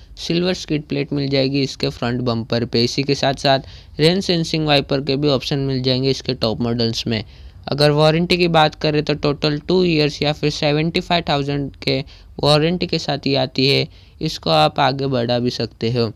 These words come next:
तो अब आ जाते हैं साइड के इधर। तो साइड का लुक कुछ ऐसा दिखता है, साइड से काफ़ी ज़्यादा मस्कुलर दिखती है ये गाड़ी। इसके साइड में आपको एमॉक की बैजिंग मिल जाएगी फेंडर के ऊपर।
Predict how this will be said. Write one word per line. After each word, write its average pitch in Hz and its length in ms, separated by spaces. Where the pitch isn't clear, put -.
तो 151 80
अब 156 140
आ 156 120
जाते 160 240
हैं 156 60
साइड 151 300
के 156 160
इधर। 156 180
तो 151 120
साइड 160 300
का 170 120
लुक 165 200
कुछ 160 220
ऐसा 147 240
दिखता 147 300
है, 139 80
साइड 151 280
से - 140
काफ़ी 147 300
ज़्यादा 143 260
मस्कुलर 143 480
दिखती 135 360
है 127 80
ये 127 180
गाड़ी। 123 300
इसके 139 260
साइड 139 260
में 151 120
आपको 139 440
एमॉक 170 400
की 165 100
बैजिंग 143 380
मिल 139 140
जाएगी 135 260
फेंडर 127 420
के 127 140
ऊपर। 123 400